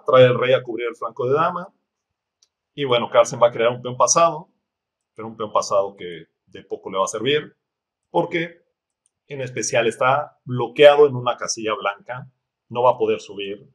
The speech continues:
ya que este alfil no, no tiene manera de expulsar al rey negro. Y bueno, pues, después de un po-, unas cuantas jugadas, Carlsen decide por fin ir con el rey hacia el flanco de rey, en donde tiene un pequeño truco.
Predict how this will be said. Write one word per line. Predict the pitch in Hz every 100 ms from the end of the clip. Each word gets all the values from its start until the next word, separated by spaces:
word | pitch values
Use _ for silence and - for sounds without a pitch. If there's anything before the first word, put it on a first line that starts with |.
| _ _ _ _ _ _ _ _
ya | 117 110
que | 113
este | 104 120
alfil | 104 - 104
no, | 107 107 -
no | 117 113
tiene | 113
manera | 107 98 107 107 104
de | 101
expulsar | - _ 107 120 120
al | 107
rey | 104 101
negro. | 92 85 85 _ _ _ - _ _ _
Y | 180
bueno, | 147 131 127
pues, | 127 117 110 - - - _ _ _ _ _ _ _
después | 131 131 131 143
de | 143
un | 135 131
po-, | 139 143
unas | 139 127 123
cuantas | 131 127 117
jugadas, | 143 170 190 185 226 - - _ _ _ _ _ _ _
Carlsen | 139 131 139
decide | 123 107 139 131 127
por | 117
fin | - 135
ir | 113 117
con | 120
el | 117
rey | 131 127
hacia | -
el | -
flanco | 120 117 127
de | 127 127
rey, | 147 160 175 _ _ _ _ _ _ _
en | 127
donde | 131 139 135
tiene | 139 165 165 165
un | 165
pequeño | 160 143 160 160
truco. | 185 196 196 185 214